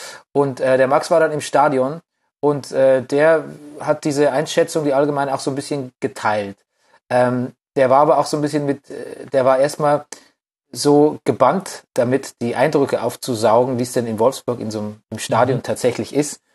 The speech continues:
Speaker 1: und war erstmal, also er meinte, er ist, er war erstmal schockiert, wie, wie, wie deutlich man da alles hört, <laughs> so wie, wie la-, wie leise es da ist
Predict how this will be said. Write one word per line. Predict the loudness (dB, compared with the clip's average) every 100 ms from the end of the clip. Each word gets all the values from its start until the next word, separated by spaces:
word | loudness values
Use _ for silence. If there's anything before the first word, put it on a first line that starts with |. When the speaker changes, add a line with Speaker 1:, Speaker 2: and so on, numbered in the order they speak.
| _ _ _ _
Speaker 1:
und | -2 0 4
war | 4
erstmal, | 4 2 2 2 2
also | 0 2
er | 4
meinte, | 4 2
er |
ist, | 2
er | 2 4
war |
erstmal | 4 2
schockiert, | 2 0 2 0 2
wie, | 2 2 0 _ _ _ _ _ _ _ _ -10
wie, | -4
wie | 0
deutlich | 2 2 2 0
man | 2
da | 2
alles | 2 0 2
hört, | 2 0 -6 -18 _
<laughs> | _ -12
so | -4 0 0
wie, | 0 0
wie | 0 2
la-, | 0 -2 -2
wie |
leise | 0 2 2 2
es | 0 0
da | -2
ist | -2 -8